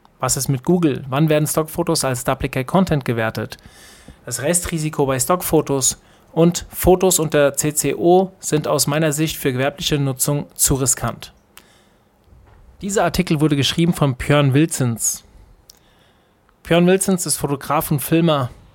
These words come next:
und hat es sich zur Aufgabe gemacht, kleine, mittelständische und Einzelunternehmen sowohl bei der Auswahl von Stockmedien, deren Individualisierung, aber insbesondere auch bei der Umsetzung von individuellen Projekten im Bereich der Businessfotografie, Industriefotografie und Filmproduktion zu begleiten.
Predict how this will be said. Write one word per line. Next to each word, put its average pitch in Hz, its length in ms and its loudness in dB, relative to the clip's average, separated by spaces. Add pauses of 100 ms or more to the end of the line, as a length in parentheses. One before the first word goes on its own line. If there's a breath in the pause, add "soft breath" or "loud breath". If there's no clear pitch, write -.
(120)
und 120 100 -4
hat 139 120 -2
es 147 100 0
sich - 160 -4
zur 120 160 -2
Aufgabe 151 640 0
gemacht, 147 320 0
kleine, 160 340 2
mittelständische 151 720 0
und 131 80 0
Einzelunternehmen 143 840 0 (240 loud breath)
sowohl 147 280 4
bei 165 100 4
der 139 140 2
Auswahl 156 260 2
von 139 180 0
Stockmedien, 151 720 2
deren 139 260 0
Individualisierung, 131 760 2
aber 151 240 2
insbesondere 143 500 0
auch 123 80 -4
bei 135 120 0
der 131 140 -2
Umsetzung 156 480 2
von 139 140 -2
individuellen 143 440 2
Projekten 131 420 -2
im 131 100 2
Bereich 123 260 0
der - 120 -2
Businessfotografie, 143 1040 0 (600 loud breath)
Industriefotografie 151 1500 0
und 156 160 2
Filmproduktion 131 760 0
zu 139 140 -2
begleiten. 131 600 -4